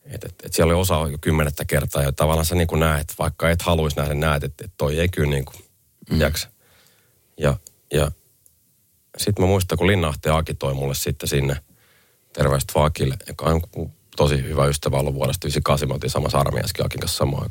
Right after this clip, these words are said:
Speaker 1: samaan aikaan Santahaminassa. Niin Aki toi mulle jotain luettavaa, <clears throat> ja olisiko tuonut suklaalevyn siihen pihalle sitten. Ja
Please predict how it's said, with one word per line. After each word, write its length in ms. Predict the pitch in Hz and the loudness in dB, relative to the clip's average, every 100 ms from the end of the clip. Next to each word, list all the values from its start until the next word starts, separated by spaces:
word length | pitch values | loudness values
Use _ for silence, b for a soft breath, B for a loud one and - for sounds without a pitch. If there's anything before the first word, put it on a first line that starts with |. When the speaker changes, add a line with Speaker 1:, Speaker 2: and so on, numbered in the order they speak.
| - | -6
Speaker 1:
samaan 200 | 76 71 | -2 0
aikaan 240 | 71 69 | 0 0
Santahaminassa. 560 | 69 69 69 65 52 - | 0 0 -2 -4 -8 -2
Niin 80 | 76 | 0
Aki 140 | 85 | 0
toi 160 | 82 71 | 2 2
mulle 140 | 71 | 2
jotain 240 | 73 76 80 | 0 0 2
luettavaa, 580 | 117 95 - 76 73 82 b b b b | 2 0 -4 -4 -2 -4 b b b b
<clears throat> 440 | b _ - - | b _ -4 -2
ja 60 | 82 | 0
olisiko 180 | 76 - | 0 0
tuonut 200 | - 76 | 0 2
suklaalevyn 640 | - 98 76 69 73 71 | 0 0 2 2 2 0
siihen 200 | 67 78 | -2 -4
pihalle 340 | - 73 73 78 | -6 -6 -4 -4
sitten. 420 | - 92 - | -4 -6 -6
Ja 60 | - | -10